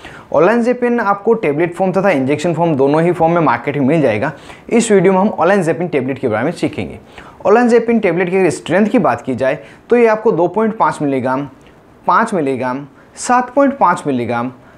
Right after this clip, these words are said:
दस मिलीग्राम तथा बीस मिलीग्राम की अलग-अलग स्ट्रेंथ में मिल जाती है।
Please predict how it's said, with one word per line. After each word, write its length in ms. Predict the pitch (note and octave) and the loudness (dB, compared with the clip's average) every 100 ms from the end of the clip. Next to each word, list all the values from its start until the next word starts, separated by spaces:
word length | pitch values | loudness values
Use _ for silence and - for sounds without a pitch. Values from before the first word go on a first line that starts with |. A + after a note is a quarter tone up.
| - E3 | -8 0
दस 240 | A#3+ B3 | 0 0
मिलीग्राम 440 | F3+ C3+ B2 B2+ D3+ | -2 -2 -2 -4 -4
तथा 300 | F#3+ B3+ - | 0 0 2
बीस 220 | C4 B3+ | 0 0
मिलीग्राम 360 | E3+ C3+ C3 D3 | 0 0 0 0
की 120 | F#3+ | -2
अलग-अलग 480 | - E3+ G3 F#3 E3+ | 0 2 2 2 0
स्ट्रेंथ 240 | E3 F#3 | -2 -4
में 100 | D#3+ | -2
मिल 220 | C#3 D#3+ F3 | 0 2 2
जाती 300 | B2+ A#2 | 0 0
है। 140 | D3 | -2